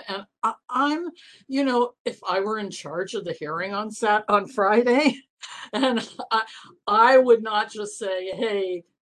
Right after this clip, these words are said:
Katie, what are you gonna do about this?" I would have the police chief there, the head of the health department there, the, you know, all the people who are going to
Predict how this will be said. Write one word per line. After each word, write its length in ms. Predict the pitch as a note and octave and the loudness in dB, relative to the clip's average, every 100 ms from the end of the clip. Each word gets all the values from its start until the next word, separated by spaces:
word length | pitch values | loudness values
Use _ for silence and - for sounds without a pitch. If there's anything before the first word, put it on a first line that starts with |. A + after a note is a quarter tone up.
| - | -4
Katie, 280 | D4 C4+ A3 | 0 0 0
what 160 | G3+ A3+ | -2 -2
are 40 | |
you 80 | G#3+ | -4
gonna 220 | G3+ F#3+ | -6 -8
do 220 | F3 C#4+ | -4 0
about 360 | A#3+ F#3 E3+ - | 0 0 -4 -6
this?" 340 | F3 F3+ - A3 | -6 -6 -6 -6
I 80 | G3 | -4
would 180 | F3+ F#3+ | -4 -6
have 140 | E3+ | -10
the 100 | E3+ | -16
police 460 | - F3+ A3+ B3 - | -12 -6 -6 -6 -12
chief 280 | B3 A#3 | -12 -10
there, 300 | A3+ A3+ A3+ | -6 -4 -2
the 100 | F#3+ | -4
head 160 | G3 G#3 | -6 -6
of 80 | F3 | -6
the 100 | F3 | -6
health 240 | A#3 A#3+ | -6 -6
department 520 | A3+ - A3 A3 G#3+ G#3+ | -8 -2 -2 -4 -12 -8
there, 320 | G#3+ G#3 G3+ | -4 -2 -2
the, 160 | F3+ F3 - - | -4 -8 -18 -10
you 120 | A#3 | -6
know, 120 | G#3+ - | -6 -4
all 240 | A#3+ C4 | 0 0
the 100 | C4 | -2
people 500 | - D#4 - G3 F#3 | -8 -10 -6 -4 -4
who 160 | A3 G3+ | -4 -2
are 160 | G3 | -4
going 360 | G3 G#3 G#3 G#3+ | -6 -8 -8 -8
to 200 | G3+ | -8